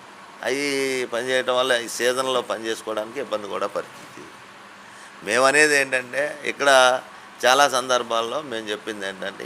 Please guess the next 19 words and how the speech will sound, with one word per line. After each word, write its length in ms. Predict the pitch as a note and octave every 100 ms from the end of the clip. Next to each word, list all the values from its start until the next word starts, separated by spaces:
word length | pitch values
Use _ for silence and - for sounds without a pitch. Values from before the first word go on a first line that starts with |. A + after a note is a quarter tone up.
| A#2
ఈ 60 | A2
ఒక 160 | G#2
ఐదు 200 | A2 A2+
వందల 240 | A2 B2+ C3
మంది 200 | B2 B2
దాకా, 200 | A#2 A2+ - - - -
మేము 180 | B2 B2+
ఐదు 200 | B2 A#2
వందల 320 | A#2 C#3 C#3+
లైసెన్సులు 520 | A#2 A#2+ C3+ C3+ C#3
పనులు 340 | C3+ B2 B2+ A#2+
చేసినా 280 | A2+ A2+ C#3+
దాదాపు 480 | A2+ G#2+ A#2 A#2+ C3
ఒక 120 | B2+
వెయ్యి 180 | G#2+ A2
మంది 220 | A2 B2+
ఉంటారు 240 | B2 -
అక్కడ 380 | - - - - A#2
ఎప్పుడు. 280 | - A#2